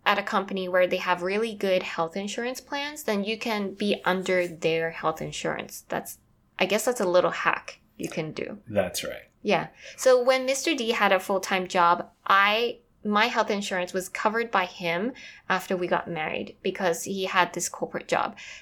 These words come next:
Speaker 1: And now I pay for both of our health insurances.
Speaker 2: Woo!
Speaker 1: <laughs> Yeah. So we just pay out of pocket, essentially.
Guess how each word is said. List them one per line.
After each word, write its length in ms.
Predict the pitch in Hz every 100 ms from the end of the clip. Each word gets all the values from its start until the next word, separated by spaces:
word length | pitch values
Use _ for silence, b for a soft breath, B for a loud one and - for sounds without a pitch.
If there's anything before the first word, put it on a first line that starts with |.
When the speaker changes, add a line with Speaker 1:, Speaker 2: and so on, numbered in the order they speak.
| B
Speaker 1:
And 340 | 208 202 202 -
now 600 | 220 233 330 277 196 185 -
I 180 | 226 247
pay 160 | 247
for 500 | 220 190 180 175 170 -
both 180 | 277
of 140 | 208 185
our 100 | 165
health 220 | 160 160
insurances. 560 | 165 - - - - -
Speaker 2:
Woo! 600 | 302 427 403 381 320 311
Speaker 1:
<laughs> 0 | 233 269 294 311 277 302 - B B
Yeah. 300 | 190 170 165
So 300 | - 208 196
we 100 | 220
just 280 | 240 247 -
pay 220 | 233 196
out 160 | 180 175
of 120 | 165
pocket, 340 | 156 151 - 160
essentially. 720 | - 151 160 - 87 -